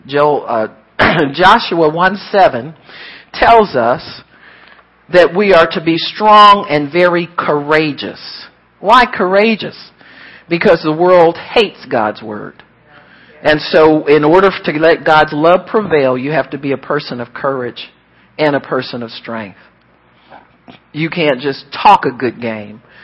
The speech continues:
but you've gotta be willing to get out there and back up what you say by demonstrating God's word. And sometimes it might be hard to let love prevail. You might have situations where,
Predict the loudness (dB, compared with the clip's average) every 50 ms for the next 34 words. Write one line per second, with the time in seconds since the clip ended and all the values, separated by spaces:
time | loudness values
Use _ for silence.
0 | -20 -20 _ _ _ -4 -2 -2 -2 -2 -4 -6 -6 -6 -4 0 0 2 2 0
1 | -2 -4 -8 -4 0 0 0 0 0 -2 -6 -6 -10 -8 -4 -2 -2 0 0 -2
2 | -2 -4 -4 -4 -4 -4 -4 -4 -2 -2 -2 -2 -2 0 0 0 0 -2 -2 -4
3 | -4 -4 -4 -6 -10 -12 -12 -10 -6 -4 -4 -4 -4 -6 -8 -14 _ _ _ _
4 | -20 -20 -20 _ -12 -6 -4 -4 -4 -2 0 -2 0 0 -2 -4 -8 -10 -8 -6
5 | -6 -4 -4 -6 -10 -8 -6 -6 -4 -4 -6 -8 -10 -10 -8 -8 -8 -8 -10 -10
6 | -10 -12 -8 -2 0 0 0 2 0 0 0 0 0 -2 -2 -4 -2 0 -2 -2
7 | -2 -4 -8 -8 -8 -4 -2 0 2 2 2 2 0 -2 -6 -14 _ -10 -8 -6
8 | -4 -2 -2 -2 -2 -2 -4 -4 -4 -4 -6 -12 -14 -12 -10 -10 -12 -12 -14 -16
9 | -20 -20 _ _ _ _ _ _ -20 -20 -20 -20 -14 -10 -6 -4 0 0 0 2
10 | 2 0 0 -2 -4 -8 -8 -6 -6 -4 0 2 2 2 0 -2 -4 -8 -8 -8
11 | -6 -2 0 0 2 0 -2